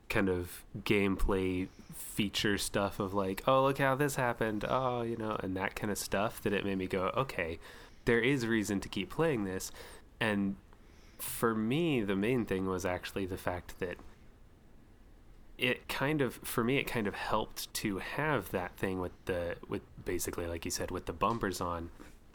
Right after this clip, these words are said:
just because in previous Hitman games, I went into 'em a-, and just got annoyed with them very quickly because none,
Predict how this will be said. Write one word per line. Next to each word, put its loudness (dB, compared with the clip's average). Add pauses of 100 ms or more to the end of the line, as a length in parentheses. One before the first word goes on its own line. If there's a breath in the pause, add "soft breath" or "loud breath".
(140)
just 0
because 2
in 0
previous 0
Hitman -2
games, -4
I 2
went 0
into 0
'em 0
a-, -6
and -4
just -4
got 0
annoyed 0
with -4
them -6 (240)
very -2
quickly -2
because -4
none, -4